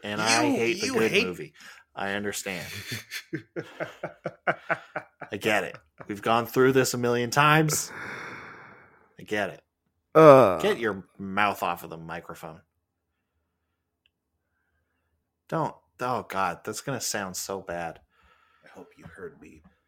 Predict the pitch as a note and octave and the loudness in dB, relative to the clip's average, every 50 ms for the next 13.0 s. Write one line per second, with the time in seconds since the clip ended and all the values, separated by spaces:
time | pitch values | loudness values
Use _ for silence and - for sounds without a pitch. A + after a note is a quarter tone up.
0 | _ - G#2 F#2 F2 E2+ D#2 D#2 D2+ - - E2 E2 _ _ _ - _ _ _ | _ -14 -12 -10 -10 -10 -10 -12 -14 -16 -20 -20 -20 _ _ _ -20 _ _ _
1 | - - - - F#2+ F2 - - - A2 F#2+ F2 E2 - - - F#2+ F2+ D#2+ D#2 | -20 -14 -4 -2 -2 -2 0 -2 0 0 0 0 0 -4 -6 -4 -4 -6 -8 -10
2 | - - - - E2+ D#2+ D#2 - - F2+ D#2 - - E2 E2 F2 E2+ D#2+ - - | -12 -16 -20 -18 -18 -18 -18 -16 -14 -14 -14 -16 -18 -20 -20 -20 -20 -20 -18 -18
3 | - - E2 D#2+ D#2+ E2 E2 E2 E2+ D#2+ D#2 _ _ _ - - - - - _ | -16 -14 -16 -16 -16 -18 -18 -18 -18 -20 -20 _ _ _ -20 -20 -20 -20 -20 _
4 | - - B2+ A#2+ A#2 A2+ G#2+ G2 F#2+ F2 E2+ F2 _ _ _ _ _ _ _ - | -8 -6 -4 -4 -4 -4 -6 -6 -8 -10 -12 -20 _ _ _ _ _ _ _ -10
5 | - - - - B3+ B3+ G#3+ D#3+ B2+ A#2 A2+ D3+ - - - - - - - - | -6 -4 0 2 4 6 6 6 6 4 2 0 0 0 -2 -4 -4 -14 -14 -10
6 | - G#5+ - B3+ - - C#4 - - C#4 - - B3+ B3+ B3+ - C4 B3+ - - | 0 8 8 8 12 12 12 12 12 12 12 12 12 10 12 12 10 12 12 10
7 | B3+ B3 - - A#3 A#3 A#3 - - A3 G#3+ - - - G3+ G3 - - F3 F3 | 8 8 8 6 2 2 2 0 -4 -6 -6 -6 -8 -12 -12 -10 -10 -10 -12 -12
8 | - - - G#3 G3 G3 F#3+ F#3 F#3 F#3 F#3 F#3 F3+ E3+ F3+ - - - - - | -8 -2 -2 0 0 0 -2 -2 -4 -4 -6 -6 -8 -12 -18 -20 -20 -20 -20 -20
9 | - - - - - - B3+ B3+ B3 A#3 A3+ A3 - - B3 D4+ F#4 - - - | -20 -20 -14 -10 -6 -4 -4 -2 -2 -2 -4 -4 -8 -12 -10 -10 -10 -8 -8 -8
10 | B3 A#3+ G#3+ - - B2+ G2 C3 D#3 D3+ F#3 F3+ E3+ - - - A3+ A3+ A#3 A3 | -8 -8 -10 -10 -8 0 4 4 4 4 4 0 0 0 0 0 0 2 4 6
11 | E3 C3 A#2 G#2 C3 C#3+ D#3 F#2 F2+ - - - B2 G#2 G2 - - - G#2 A2+ | 6 6 4 4 4 4 4 4 0 -4 0 2 2 2 2 0 -2 -4 -4 -4
12 | B2 B2 A#2+ A2+ A2 G#2+ - - G#2+ A#2+ B2+ A#2+ A2+ G#2 G2+ F#2 F2 C2+ B1 | -4 -4 -2 -4 -4 -4 -2 -2 0 2 2 2 2 0 -2 -4 -8 -8 -10